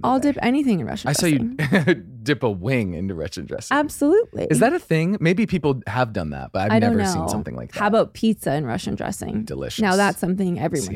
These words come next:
Speaker 1: should
Speaker 2: I love
Speaker 1: try.
Speaker 2: ranch and pizza.
Speaker 1: I don't eat dairy, so I can't eat ranch. I can't
Speaker 2: Yeah.
Speaker 1: eat blue cheese, and I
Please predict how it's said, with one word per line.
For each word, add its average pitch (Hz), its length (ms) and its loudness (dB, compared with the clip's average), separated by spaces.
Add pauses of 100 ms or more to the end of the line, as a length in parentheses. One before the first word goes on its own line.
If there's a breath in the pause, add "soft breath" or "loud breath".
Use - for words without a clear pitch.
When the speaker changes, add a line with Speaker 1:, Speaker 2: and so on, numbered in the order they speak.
Speaker 1:
should 85 140 -2
Speaker 2:
I 82 40 -2
love - 20 -4 (100)
Speaker 1:
try. - 80 -4
Speaker 2:
ranch 76 320 -6
and 76 120 -8
pizza. - 540 -10 (220)
Speaker 1:
I 180 100 2
don't 175 160 0
eat 160 140 -2
dairy, 208 300 4
so 180 140 -2
I 185 60 2
can't 254 240 2
eat 320 80 2
ranch. 247 260 0
I 196 120 2
can't 214 220 2
Speaker 2:
Yeah. - 40 4
Speaker 1:
eat 208 60 -2
blue 214 140 0
cheese, 185 460 0
and 180 380 -2
I 185 160 -2